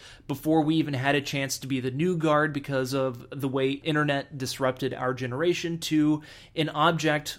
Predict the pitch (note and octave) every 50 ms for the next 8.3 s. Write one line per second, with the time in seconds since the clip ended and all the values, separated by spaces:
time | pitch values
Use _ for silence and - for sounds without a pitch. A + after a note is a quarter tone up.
0 | - - C#3 C#3+ D3+ D#3+ E3 D#3+ D3+ D3+ D3 D3 D3 C#3 - C3+ A#2+ - C3+ C3
1 | C#3 C3+ C3+ - C3+ F3 B3 C4 B3 A3 F3+ D#3 D3+ D3+ C#3 D3+ C#3+ - - -
2 | - D3+ D#3 D3+ - - - C#3+ D3 C#3+ C#3 C#3 B2+ B2+ C3 B2+ B2+ B2+ B2 B2+
3 | B2 - C#3 B2+ - E3+ G3 G3+ G3 F#3+ F3 E3+ - - - F3+ F3+ F3+ F3+ -
4 | - - - - - - - D#3 E3 D#3+ D#3+ - D#3+ D#3 D3+ C#3 A#2+ D#3 D#3+ D#3
5 | D#3 C#3+ F3 - D3 D3 - - D#3+ D#3 C#3+ C#3 B2+ C#3 C3+ B2+ B2 C#3+ C#3 E3
6 | G3 G3+ F#3+ F#3 - - - D#3 C3 D3+ C3+ A#2+ C#3 C3+ C#3 C3+ C3 B2+ B2+ C3
7 | B2+ A#2+ B2 A#2 - - D#3 D#3 D3+ D3 C#3+ - C#3+ C#3 C#3+ C3+ B2+ B2 A#2+ A#2+
8 | C3+ C3+ C3 C3 C3 C3